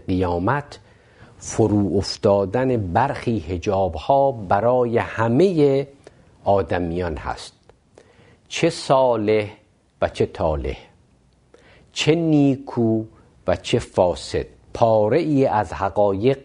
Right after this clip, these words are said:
در این عالم برای همهٔ اونها در قیامت آشکار خواهد شد. در سورهٔ مبارکهٔ قاف یک صحنه ای از قیامت برای ما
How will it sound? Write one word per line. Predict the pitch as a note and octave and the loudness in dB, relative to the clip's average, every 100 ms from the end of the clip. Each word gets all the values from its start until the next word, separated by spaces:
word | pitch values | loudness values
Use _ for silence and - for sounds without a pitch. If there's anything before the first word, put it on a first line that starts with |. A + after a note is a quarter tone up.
| G2 | -2
در | G2+ | 0
این | G2+ G2+ | 0 0
عالم | G2+ G2 G#2+ C#3 C3 - - - - | 2 2 0 0 -2 -8 -20 -20 -4
برای | G2+ A2+ B2 A#2+ A#2 | 0 4 4 2 0
همهٔ | - - A#2 A#2 C#3+ | -2 0 0 2 2
اونها | G3 F3+ C3+ A#2 G2+ A#2 A#2 | 2 2 2 0 0 0 0
در | G2+ G2 | -2 -2
قیامت | F2+ F2+ E2+ E2 F2 G2+ - - _ _ _ - - - | -2 0 0 -2 -2 -2 -4 -14 _ _ _ -20 -20 -8
آشکار | - F#2 - - G2 | 0 0 0 0 0
خواهد | - C#2 B1 - | -2 -6 -8 -10
شد. | - B1+ - _ _ _ _ _ _ _ _ _ _ _ _ _ _ _ _ - | -14 -20 -20 _ _ _ _ _ _ _ _ _ _ _ _ _ _ _ _ 2
در | A2 | 2
سورهٔ | - B2 A#2 C#3 B2 | 2 0 2 4 2
مبارکهٔ | G#2+ G2 G2+ G2 F#2 - C3+ B2+ F#2 C#2 - - _ _ _ _ | 2 2 4 2 0 -2 -2 0 0 0 -6 -18 _ _ _ _
قاف | G#2 A2+ C3+ C#3+ - - - - - - - - - - - | 2 4 4 -2 -12 -18 -20 -20 -20 -20 -20 -20 -20 -8 0
یک | B2+ C3 - - - - - - - | 2 0 -8 -16 -20 -20 -20 -20 -20
صحنه | - - A2 G2 C#3+ | 0 4 4 4 0
ای | E3+ D#3 | 2 2
از | - G#2 F#2+ | 2 -2 -2
قیامت | - G#2+ G#2 G#2 G#2 - - - | -2 2 2 2 0 -2 -4 -2
برای | A2+ A2+ A#2 G#2+ | 0 2 0 0
ما | G#2 G#2 G#2 G2 | 0 0 0 -2